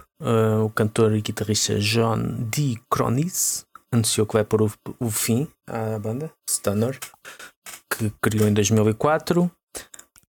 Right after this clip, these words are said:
Ainda nos festivais, ah, ou nos concertos, tivemos um,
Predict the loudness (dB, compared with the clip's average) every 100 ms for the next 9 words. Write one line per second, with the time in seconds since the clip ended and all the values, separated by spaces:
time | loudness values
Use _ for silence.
0 | -2 2 4 4 4 4 4 4 2 0
1 | 0 2 4 4 4 2 2 2 2 2
2 | 2 4 4 4 4 4 2 0 0 0
3 | -2 -6 -10 _ -2 2 4 4 4 4
4 | 2 0 2 2 4 2 2 2 2 0
5 | 0 -2 -4 -6